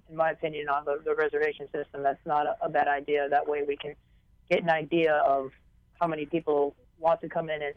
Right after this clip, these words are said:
and actually throttle it in that regard. Um, but that's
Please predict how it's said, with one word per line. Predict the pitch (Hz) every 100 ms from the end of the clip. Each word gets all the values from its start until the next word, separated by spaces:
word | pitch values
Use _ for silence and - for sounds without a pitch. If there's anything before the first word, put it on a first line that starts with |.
| 151
and | 151
actually | 147 - 151 143 -
throttle | 170 160 156
it | 156
in | 147
that | 147 151
regard. | 160 156 147 139 151 _ _ _ _ _ _
Um, | 147 143 147 143 247
but | 190 180
that's | 190